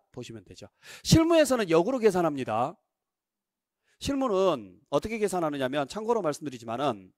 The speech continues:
실무는 이렇게 계산 안 해요. 실무는 예를 들어서 일억이다. 그러면 일억 곱하기 그냥 삼십오 프로 해요.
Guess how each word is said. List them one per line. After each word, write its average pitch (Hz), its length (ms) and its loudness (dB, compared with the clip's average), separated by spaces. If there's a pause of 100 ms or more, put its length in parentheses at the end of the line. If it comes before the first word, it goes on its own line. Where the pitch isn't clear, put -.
(300)
실무는 277 380 2
이렇게 156 260 0
계산 131 260 -4
안 101 120 -8
해요. 107 340 -4 (140)
실무는 208 600 -2 (360)
예를 165 140 4
들어서 247 540 0 (480)
일억이다. 135 840 4 (160)
그러면 170 180 -4
일억 196 240 2
곱하기 196 400 0
그냥 165 220 -6
삼십오 185 380 -4
프로 156 220 -6
해요. 147 300 0